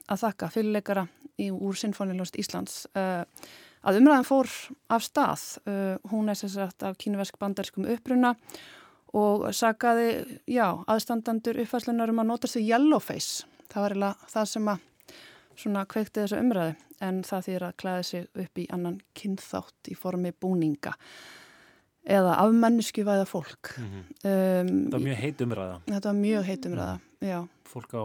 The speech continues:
Speaker 2: á alveg, eh, grundvallar ólíkum, ólíkum skoðanum varðandi, varðandi þessa uppfærslu.
Speaker 1: Mhm, einmitt.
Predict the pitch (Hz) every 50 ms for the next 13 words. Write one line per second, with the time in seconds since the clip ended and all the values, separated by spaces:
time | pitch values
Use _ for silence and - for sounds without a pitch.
0 | 110 - 131 120 113 113 113 117 123 123 117 110 107 101 107 135 - 127 113 104
1 | 104 104 101 - 127 135 135 - - 127 135 147 139 - 135 127 123 123 117 113
2 | 123 135 127 131 123 120 113 104 - 123 110 104 104 117 - 123 120 117 107 107
3 | - - 131 123 113 107 101 101 98 101 107 104 104 101 101 98 _ - 104 92
4 | - - 113 107 104 92 - 101 95 95 101 98 92 - 98 - - 110 - -
5 | _ - - - 240 226 214 208 196 190 190 214 - _ _ _ _ _ - 240
6 | 226 214 196 196 - _ - -